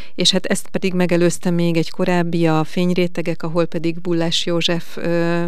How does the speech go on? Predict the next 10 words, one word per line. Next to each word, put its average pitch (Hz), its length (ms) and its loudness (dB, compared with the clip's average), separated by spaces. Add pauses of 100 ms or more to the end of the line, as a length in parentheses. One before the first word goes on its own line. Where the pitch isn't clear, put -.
festményeit 170 680 -2
és 170 140 -4
Borkovics 175 540 -2
Péter 170 500 -4 (220)
üvegszobrait - 800 -4
láthatták - 600 -4
szintén 185 480 -4
egy 185 140 -4
közös 175 320 -2
kiállításon. 190 1080 -2